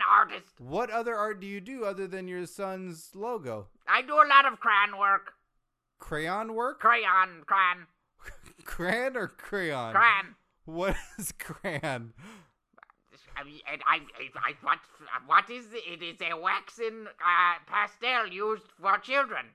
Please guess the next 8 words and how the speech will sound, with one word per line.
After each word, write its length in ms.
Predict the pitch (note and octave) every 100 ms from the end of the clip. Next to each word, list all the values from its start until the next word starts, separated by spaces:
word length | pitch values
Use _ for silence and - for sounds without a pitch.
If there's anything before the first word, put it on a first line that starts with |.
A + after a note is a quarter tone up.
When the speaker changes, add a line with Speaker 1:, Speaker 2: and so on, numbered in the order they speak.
| _
Speaker 2:
That 200 | E3 F3+
sounds 380 | - C4+ A#3+ F3
like 240 | F3+ E3+ -
crayon. 540 | - A3 F3+ A#2+ A2+
Speaker 1:
Crayon. 340 | G3+ C4 A#3+ D3+ A#2+ - - C6+ C6+ C6+ - C6+ C6+ C6+ C6+ C6 C6+ C6 A#5+ B5 A#5+ A#5+ _ _ _ _ -
Speaker 2:
<laughs> 100 | - A3+ _ _ _ _ _ D#4 B3+ F3+ -
Okay, 480 | A#3+ - F#3 E3 D#3 - A3+ -
so 540 | - - A3 G3 D#3+